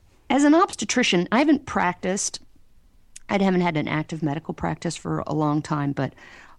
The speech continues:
it, it's kind of a joke amongst the obstetricians because we use magnesium for the two biggest,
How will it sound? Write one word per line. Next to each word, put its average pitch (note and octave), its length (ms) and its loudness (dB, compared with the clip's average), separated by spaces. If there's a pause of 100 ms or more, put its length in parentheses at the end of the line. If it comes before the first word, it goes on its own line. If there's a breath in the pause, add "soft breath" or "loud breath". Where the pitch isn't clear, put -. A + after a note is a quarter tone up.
(100)
it, F#3+ 140 0
it's F#3+ 160 0
kind D4 260 2
of B3 80 2
a A3+ 60 4
joke D#3 480 -2
amongst C#3 600 -4
the - 160 -8
obstetricians - 840 -6
because D3+ 460 -4
we F3 240 0
use A#3 440 4
magnesium D#3 640 2
for D3+ 180 -4
the C#3 140 -2
two D3+ 380 2
biggest, C3+ 600 -2